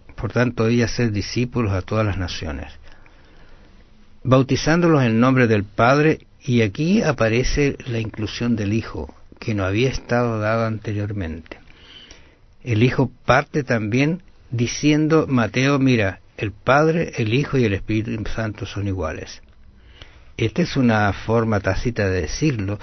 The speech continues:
está, está implícito allí porque los coloca en el mismo nivel y los que son bautizados deberían ser bautizados en el nombre de los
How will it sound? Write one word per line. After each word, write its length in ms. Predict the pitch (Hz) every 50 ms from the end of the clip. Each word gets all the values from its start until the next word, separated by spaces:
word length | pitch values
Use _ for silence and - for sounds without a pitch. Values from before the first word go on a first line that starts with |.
| - - - - -
está, 480 | - 104 - - - 113 113 113 117
está 340 | 113 - - - - - 120
implícito 760 | 110 110 107 98 - - - 139 170 170 - - 120 98 104
allí 300 | 98 98 101 113 127 131 127 - -
porque 240 | - 104 - - 98
los 140 | 98 90
coloca 360 | - - 101 101 110 110 110 107
en 60 | 101
el 100 | 95 92
mismo 320 | 90 113 123 117 107 110
nivel 360 | 104 98 95 90 92 107 117 - - - - - - -
y 80 | - 107
los 160 | 107 98 -
que 120 | - 104
son 240 | 98 - - 139 139
bautizados 560 | 139 143 139 135 127 104 - - 117 120 120
deberían 360 | 117 113 104 101 120 131 143 135
ser 160 | - 139 120
bautizados 720 | 117 113 107 - 104 - - 110 104 110 110 107 - -
en 80 | 107
el 100 | 101 98
nombre 240 | 101 107 107 101 101
de 100 | 101 98
los 180 | 92 85 -